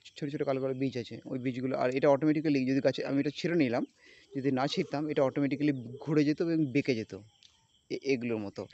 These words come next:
এবং আর বীজগুলো বেরিয়ে যেত, চারিদিকে ছড়িয়ে পড়তো মাটিতে, আর বর্ষা এলে নতুন গাছ হতো। আর এই ফুলটার তোমার, উম, খুব সুন্দর দেখতে এবং শিব পুজোতে আমরা ব্যবহার করি।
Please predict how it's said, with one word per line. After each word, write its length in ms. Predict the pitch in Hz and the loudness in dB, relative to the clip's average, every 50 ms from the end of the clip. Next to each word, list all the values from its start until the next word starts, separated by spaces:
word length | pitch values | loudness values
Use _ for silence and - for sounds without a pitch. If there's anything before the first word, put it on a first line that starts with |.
| - - - - - | -20 -20 -20 -8 -2
এবং 320 | - 131 127 131 120 120 | 0 2 2 2 0 -2
আর 160 | 120 113 113 113 | -2 -2 -2 -2
বীজগুলো 400 | 113 139 135 120 123 135 147 135 | -2 -4 -4 -4 -2 -2 0 2
বেরিয়ে 300 | 131 135 127 135 147 170 | 2 2 2 2 0 0
যেত, 120 | 190 185 | 0 0
চারিদিকে 280 | - 123 117 117 113 120 | 0 0 0 0 -4 -8
ছড়িয়ে 280 | - - 120 117 117 - | -6 -6 -4 -4 -6 -8
পড়তো 180 | - 123 - 139 | -8 -8 -8 -8
মাটিতে, 380 | 127 131 123 - 143 - 185 285 - - - - - - - - - - - - - - - | -8 -8 -8 -8 -8 -6 -8 -8 -10 -16 -18 -16 -16 -16 -18 -20 -20 -20 -18 -18 -18 -14 -8
আর 200 | - - - 180 | -2 0 0 0
বর্ষা 340 | 160 143 151 143 - - 160 | 4 4 2 2 2 2 2
এলে 200 | 147 143 147 226 453 - - 349 - _ - | 2 4 4 2 0 -2 -6 -18 -16 _ -4
নতুন 260 | 147 147 139 131 127 | -4 -2 -2 -2 -2
গাছ 220 | 123 123 120 - - | -2 -2 -4 -6 -8
হতো। 200 | 117 - 110 104 98 _ _ _ - - _ _ _ _ _ _ _ _ _ - _ _ _ _ _ _ _ _ _ _ - - - - - - - - | -12 -12 -12 -16 -16 _ _ _ -20 -20 _ _ _ _ _ _ _ _ _ -20 _ _ _ _ _ _ _ _ _ _ -20 -20 -20 -20 -20 -20 -14 -6
আর 220 | - 139 131 131 143 | -4 -2 -2 0 0
এই 120 | 151 147 | 0 0
ফুলটার 460 | - - 185 185 156 151 131 156 339 - | 0 0 -2 0 2 2 2 2 0 0
তোমার, 320 | - 139 135 139 139 139 139 135 135 135 135 131 131 127 | 0 2 4 4 6 6 4 4 6 6 6 6 4 4
উম, 560 | 123 120 120 120 117 117 117 117 113 113 113 117 131 - | 2 2 0 0 0 -2 -2 -2 -4 -4 -6 -8 -8 -6
খুব 140 | - 156 | -6 -6
সুন্দর 300 | 135 - 143 131 131 135 | -6 -4 -2 0 2 2
দেখতে 440 | 131 120 127 127 - - 147 139 139 | 2 0 0 -2 0 2 4 4 6
এবং 420 | 135 127 123 127 127 123 120 120 120 | 4 4 2 0 0 0 0 -2 -4
শিব 260 | - - - 151 131 - | -4 0 0 0 0 0
পুজোতে 420 | - 139 120 127 123 - 135 127 | 0 0 0 0 2 2 4 4
আমরা 220 | 127 123 123 123 127 | 4 4 4 2 2
ব্যবহার 300 | 113 113 107 117 127 120 | 0 0 -2 -2 -2 -2
করি। 340 | - 135 123 127 135 143 | -2 -2 0 0 0 -2